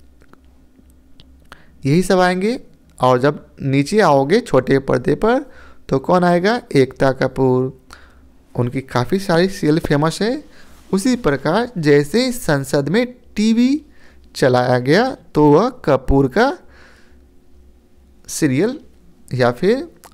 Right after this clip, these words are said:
फिल्म देने लगा, जिससे आपको याद रहेगा रवि कपूर। अब अगला प्रश्न है, अखिल भारतीय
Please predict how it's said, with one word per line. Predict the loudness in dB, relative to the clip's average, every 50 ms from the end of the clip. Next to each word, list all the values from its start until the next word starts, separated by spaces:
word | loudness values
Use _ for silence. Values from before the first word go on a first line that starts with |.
| -20 -20 -20
फिल्म | -16 -6 0 0 0 0 -2 -8 -12 -16 -14 -10
देने | -10 -6 -2 0 0 0 0 -2 -2
लगा, | -2 -2 -2 -2 -2 -2 -2 -4 -8 -12 -20 -20 -20 -20 -20 _ _ _ _ -20 _ -20 _ _ _ _ _ -20 -20 -20 -20 -16 -12 -10
जिससे | -10 -8 -4 0 0
आपको | 0 0 0 -2 -2
याद | 0 2 0 0 0 -2
रहेगा | -2 0 0 0 0 -2 -4 -10 -12
रवि | -8 -2 2 2 2 2 2 0 -2 -2 -6 -4
कपूर। | -2 -2 -2 -2 -2 0 0 0 0 0 0 -2 -2 -6 -8 -12 -16 -20 _ -20 -20 -20 _ _ _ -20 _ _ _ _ _ _ _ _ -20 _ _ _ _ -20 -20 _ -20 _ _ _ _ _ _ _ -20 -20 -20 -18 -8 -2
अब | 0 2
अगला | 2 2 2 0
प्रश्न | 0 -2 -4 -4 -4
है, | -4 -4 -6 -8 -6 -4
अखिल | -4 -4 -4 -4 -4 -4 -2
भारतीय | 0 0 2 2 2 0 -2 -4 -2 0 0 0 0 -2 -6